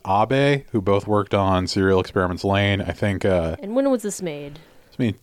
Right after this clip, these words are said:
Speaker 1: this was released in two thousand three.
Speaker 2: Is that before or after Lain?
Speaker 1: After Lain. Lain was nineteen ninety-eight.
Speaker 2: So Lain was the hit, and they said, "We're gonna do a longer series."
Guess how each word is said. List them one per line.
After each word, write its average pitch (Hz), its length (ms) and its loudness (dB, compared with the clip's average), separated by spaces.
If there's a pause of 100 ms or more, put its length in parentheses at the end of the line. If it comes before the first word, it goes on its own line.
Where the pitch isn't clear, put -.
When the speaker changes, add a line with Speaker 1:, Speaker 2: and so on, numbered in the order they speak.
Speaker 1:
this 113 160 -2
was 123 300 2
released 117 500 2
in 131 100 -4
two 120 140 0
thousand 104 380 4
three. 78 480 -4 (340)
Speaker 2:
Is - 60 -20
that 226 140 -4
before 208 380 0
or 175 40 2
after 156 320 -4
Lain? 147 400 -10
Speaker 1:
After - 380 -2
Lain. 78 340 -6
Lain 95 260 0
was 87 240 -2
nineteen 87 320 -4
ninety-eight. 78 520 -2 (120)
Speaker 2:
So 214 160 -4
Lain 285 320 2
was 294 140 -6
the 226 120 -2
hit, 226 360 0
and 196 180 -8
they 196 120 -4
said, 165 480 -8
"We're 190 220 -6
gonna 226 180 0
do 180 160 0
a 160 100 -2
longer 170 380 -2
series." - 680 -14